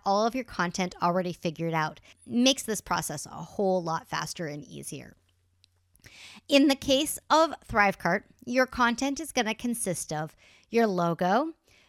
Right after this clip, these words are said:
a video or image for the cart sidebar, your product features as bullet points, one or two testimonials, and then content for the thank you page, which is the heading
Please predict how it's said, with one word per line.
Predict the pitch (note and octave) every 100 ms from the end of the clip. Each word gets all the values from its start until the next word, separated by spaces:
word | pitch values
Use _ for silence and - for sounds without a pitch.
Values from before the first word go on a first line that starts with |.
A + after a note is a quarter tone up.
| _ -
a | A#3
video | F3 G#3+ A#3 B3+
or | C#4 C4+ -
image | F#3+ F#3 G3+ -
for | A3
the | G#3
cart | - G#3 -
sidebar, | - F#3 F3 E3 D3+ D#3 E3+ _ _ _ -
your | G#3
product | - G#3 F3+ G#3+ G#3+
features | - A3+ - C4 C#4
as | C#4 C#4
bullet | - G3 F#3+ -
points, | F#3 F3 A3 - - _
one | G#3+ G#3 G#3
or | A#3
two | - D4
testimonials, | C4+ C#4 - C4+ G#3+ G#3 G#3 A#3+ - - _ _ _ -
and | B3+ C4
then | C4+ C#4 C#4 _
content | - D#4+ D#4 D#4
for | - C4+
the | C4
thank | - E4 -
you | A3
page, | - E3 - -
which | F#3+ G#3+
is | G3+ - -
the | C4+
heading | A#3+ G3+ G3+ G3 G3 G3